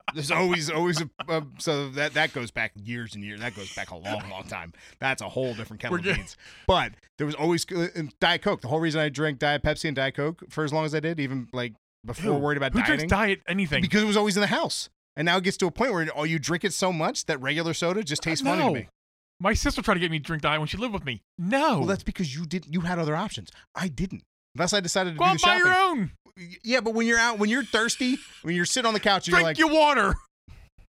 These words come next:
Speaker 2: Drink your Ovaltine.
Speaker 1: y-, if there's stuff in the fridge, you grab what's in the fridge.
Speaker 2: <laughs>
Speaker 1: Reg-, this is a weird tangent, man. We got a lot of news to get through. We're already thirty-eight minutes into the show.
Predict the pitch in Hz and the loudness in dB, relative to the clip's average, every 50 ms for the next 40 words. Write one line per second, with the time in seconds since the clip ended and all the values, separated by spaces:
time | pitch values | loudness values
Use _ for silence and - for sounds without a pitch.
0 | _ _ - 208 220 - 233 196 190 190 175 175 151 - - 170 151 156 139 156 | _ _ -12 -10 -8 -4 -2 0 0 0 -2 -4 -6 -6 -6 -6 -6 -4 -4 -6
1 | 151 - 92 85 - 147 139 - 165 156 151 139 - - - 208 190 190 - 208 | -6 -6 -10 -12 -8 -8 -4 0 0 0 2 0 0 0 2 2 2 2 2 2
2 | 208 202 - - 202 185 170 147 135 156 - 156 160 151 135 147 139 - 151 139 | 0 0 2 2 2 2 2 2 0 0 2 2 2 2 2 -2 -4 -4 -6 -6
3 | 117 - 160 143 147 - - - - - - - - - - - - - - _ | -4 2 2 2 2 2 -4 -10 -18 -20 -20 -20 -20 -20 -20 -20 -20 -20 -20 _
4 | _ _ - - 156 143 202 180 160 165 170 165 - - - 240 208 175 160 156 | _ _ -8 -6 -2 -2 -2 -2 -2 -2 0 2 2 2 4 2 2 2 2 2
5 | 175 202 214 220 214 - - 190 185 180 170 147 135 127 117 117 117 117 117 - | 2 2 4 2 2 2 2 2 2 2 2 0 0 0 0 -2 -2 -2 -4 -6
6 | - _ - - - _ _ - - - - _ - - - 160 165 226 226 214 | -6 _ -10 -10 -10 _ _ -4 -4 -4 -4 _ -10 -6 -2 2 4 4 4 6
7 | 208 220 233 233 226 226 214 175 208 202 196 202 - 196 196 190 180 185 190 214 | 6 6 6 6 4 4 2 2 2 4 4 4 4 4 4 4 6 6 4 6
8 | 214 202 - 202 226 220 226 220 208 208 196 196 185 190 165 180 196 185 180 160 | 4 4 4 4 4 6 6 6 4 4 2 2 2 0 2 2 2 2 2 2
9 | 165 - - 185 175 165 160 156 147 | 2 2 2 4 4 4 4 2 0